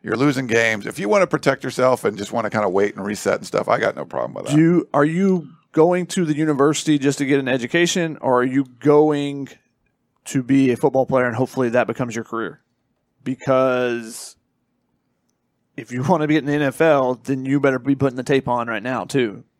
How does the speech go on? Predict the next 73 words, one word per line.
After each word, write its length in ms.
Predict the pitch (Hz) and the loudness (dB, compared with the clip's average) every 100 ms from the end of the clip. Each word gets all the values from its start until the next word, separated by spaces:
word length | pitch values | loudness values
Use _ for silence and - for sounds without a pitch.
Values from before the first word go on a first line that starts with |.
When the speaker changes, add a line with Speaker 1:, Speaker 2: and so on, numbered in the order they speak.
| _ | _
Speaker 2:
When 200 | 131 123 | -10 -4
things 220 | 147 151 | 0 0
are 60 | 139 | 2
bad, 360 | 135 143 131 127 | 4 4 4 2
that's 180 | 127 | -2
when 120 | 143 131 | -2 -2
the 60 | |
N 80 | 131 | -4
F 120 | 117 | 0
L 140 | 123 123 | 0 0
wants 160 | 120 | -4
to 80 | 120 | -4
see, 360 | - 120 110 - _ - | -4 -2 -4 -8 _ -12
you 80 | 120 | -8
know, 80 | 120 | -6
'cause 120 | 120 | -2
you 100 | 156 | 0
get 140 | 156 | 2
drafted 280 | 151 143 147 | 2 0 2
by 100 | 131 | 0
the 60 | 131 | 2
Jacksonville 360 | 139 135 131 | 0 0 0
Jaguars, 440 | 139 147 135 123 123 | 2 2 2 0 -2
you're 60 | |
gonna 100 | 139 | -6
say, 220 | 131 151 | 0 2
"I'm 220 | 180 196 196 | 4 4 6
opting 300 | 196 185 185 | 2 2 2
out 200 | 185 151 | 2 2
this 180 | 147 | -2
year 320 | 139 131 123 - _ _ | 0 0 -2 -8 _ _
until 200 | 143 156 | 0 2
you 100 | 165 | 4
guys 220 | 170 160 | 4 4
get 180 | 143 127 | 2 2
better." 420 | 147 156 127 127 - - _ _ _ | 4 4 0 -2 -8 -20 _ _ _
Speaker 1:
Well, 120 | 120 | -14
you're 100 | 143 | -4
getting 160 | 143 120 | -4 -4
paid 340 | - 95 82 | -2 -2 0
then, 300 | 67 82 76 | -2 -4 -4
so. 340 | 69 - 67 69 _ _ _ _ _ _ - | -10 -12 -12 -14 _ _ _ _ _ _ -2
Speaker 2:
They're 140 | 196 | 0
getting 160 | 214 196 | 0 2
paid 200 | 214 220 | 4 4
right 100 | 214 | 2
now. 380 | 254 202 135 _ _ _ _ - | 0 -2 -4 _ _ _ _ -12
Speaker 1:
Well, 300 | 62 52 _ - | -10 -10 _ -14
not 160 | 73 50 | -12 -8
really. 160 | 50 | -2
Speaker 2:
They 100 | 147 | 2
get 80 | 147 | 2
a 60 | 131 | 2
stipend 500 | - 156 185 196 170 | 2 2 4 0 0
and 180 | 151 180 | 0 0
they 100 | 175 | -2
can 180 | 175 165 | -2 -2
be 220 | 170 160 | 0 2
N 60 | |
I 160 | 170 165 | 4 6
L, 180 | 185 131 | 6 4
but 200 | 123 143 | 2 2
you 80 | 160 | 4
don't 100 | 165 | 4
get 100 | 170 | 2
any 160 | 175 170 | 2 2
N 60 | |
I 120 | 165 | 4
L 180 | 170 180 | 6 4
if 100 | 147 | 4
you're 160 | 147 143 | 0 2
opting 300 | 139 147 143 | 0 0 0
out. 320 | 151 123 | 0 0